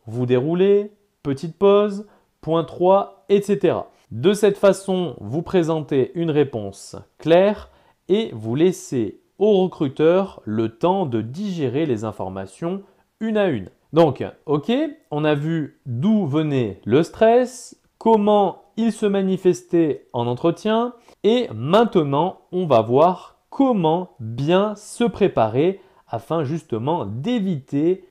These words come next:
d'amplifier votre stress. Alors, la première chose à faire pour bien vous préparer en entretien, c'est de lister toutes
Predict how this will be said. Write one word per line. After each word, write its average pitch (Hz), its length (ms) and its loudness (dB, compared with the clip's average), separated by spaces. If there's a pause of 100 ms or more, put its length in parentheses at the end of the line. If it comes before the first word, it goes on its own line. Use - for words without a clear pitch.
d'amplifier 160 1040 0 (160)
votre 196 340 4
stress. - 600 -6
Alors, 156 500 4
la 175 160 8
première 208 320 2
chose 156 240 4
à 165 60 6
faire 269 400 4
pour 139 240 -2
bien 139 480 -2 (100)
vous 143 220 -4
préparer 147 840 2
en 208 140 2
entretien, 202 800 0 (320)
c'est 240 500 -4
de 117 220 0
lister 196 920 -2
toutes 294 420 0